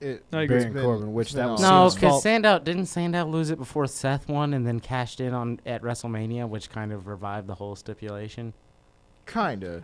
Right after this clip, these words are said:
Speaker 4: If
Speaker 2: Yeah,
Speaker 4: we're being
Speaker 2: it ki-,
Speaker 4: honest, there's only so
Speaker 2: kinda
Speaker 4: many thi-,
Speaker 2: revived it,
Speaker 4: there's
Speaker 2: not
Speaker 3: Anyway,
Speaker 2: died.
Speaker 4: if we're
Speaker 3: my
Speaker 4: being
Speaker 3: point
Speaker 4: honest, there's only
Speaker 3: was,
Speaker 4: so, so many things you can do with the Money in
Speaker 3: my
Speaker 4: the Bank.
Speaker 3: point was getting a main event Seth and A J match. That was my main point.
Speaker 2: I was gonna main
Speaker 3: Is
Speaker 2: event Seth
Speaker 3: anybody
Speaker 2: A J
Speaker 3: going to
Speaker 2: match
Speaker 3: complain?
Speaker 2: anyways.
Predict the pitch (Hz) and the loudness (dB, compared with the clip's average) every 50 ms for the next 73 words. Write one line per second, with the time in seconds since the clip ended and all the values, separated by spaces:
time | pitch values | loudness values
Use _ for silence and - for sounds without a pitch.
0 | - - 165 196 196 196 262 277 240 202 170 165 170 165 151 139 - 135 123 139 | -4 2 4 6 8 10 10 8 8 8 8 10 10 10 8 8 4 2 2 2
1 | 135 131 117 - 131 131 170 185 190 175 143 135 120 123 123 131 127 131 143 156 | 2 2 2 4 6 6 8 8 8 8 8 8 8 6 6 6 6 4 4 6
2 | 160 139 147 156 139 165 185 190 185 170 151 135 131 143 147 123 - 214 180 190 | 6 6 6 6 6 4 4 4 4 6 6 8 8 8 8 8 10 10 12 12
3 | 240 240 220 - 156 160 175 180 180 165 143 165 160 147 139 143 147 143 139 131 | 12 10 10 8 10 10 10 10 10 8 8 8 8 10 10 8 6 6 4 4
4 | - 131 123 123 - - 131 123 120 113 104 95 104 104 107 95 107 98 104 104 | 2 2 0 0 0 0 0 0 2 0 -2 -2 -4 -6 -6 -6 -6 -6 -6 -4
5 | 101 101 101 95 - 98 101 101 101 104 151 156 160 156 156 - - 185 190 - | -4 -4 -6 -6 -6 -6 -6 -6 -4 -2 2 2 2 2 2 2 4 6 6 6
6 | 160 139 156 156 151 143 131 120 120 143 143 143 135 131 127 127 131 131 131 127 | 6 6 4 4 2 2 0 -2 -2 -2 -2 -2 -2 -4 -4 -4 -4 -4 -4 -4
7 | 120 107 120 123 123 113 90 - - - 120 110 104 - 104 98 92 92 82 90 | -4 -4 -6 -6 -6 -6 -10 -10 -10 -8 -8 -8 -8 -8 -10 -10 -10 -10 -12 -12
8 | 85 82 87 87 87 - - 104 107 104 101 95 101 95 92 90 87 82 80 - | -14 -14 -14 -14 -14 -14 -12 -10 -10 -10 -10 -10 -10 -10 -10 -10 -12 -12 -14 -16
9 | - 80 - - 165 196 185 - 185 156 139 131 135 156 160 143 143 156 156 160 | -18 -10 -4 -2 0 0 0 0 0 -2 -2 0 0 -2 0 0 2 2 2 4
10 | 165 165 156 165 156 160 160 147 147 151 147 156 151 143 131 147 156 156 - 143 | 2 4 6 6 6 6 6 4 4 4 6 6 4 4 2 2 0 0 0 -2
11 | 139 131 - 170 185 180 139 127 120 113 90 85 | -2 0 0 0 2 2 2 0 0 -2 -4 -8